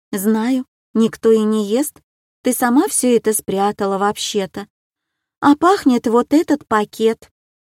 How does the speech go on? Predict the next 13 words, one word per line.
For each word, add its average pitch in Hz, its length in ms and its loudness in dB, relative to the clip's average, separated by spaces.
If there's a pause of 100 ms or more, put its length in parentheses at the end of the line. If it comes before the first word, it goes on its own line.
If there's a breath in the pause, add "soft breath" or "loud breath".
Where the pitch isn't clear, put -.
(220)
В 220 160 0
двери 247 440 2
лежит 220 440 2
под 220 160 -4
салфетками. 208 920 -2 (580)
Уже 247 300 0
три 240 240 0
дня 254 400 4
точно", 254 520 -2 (180)
ответила 208 680 0
дочь. 175 420 -6 (1120)
Ну, 240 200 4
конечно, 190 840 -4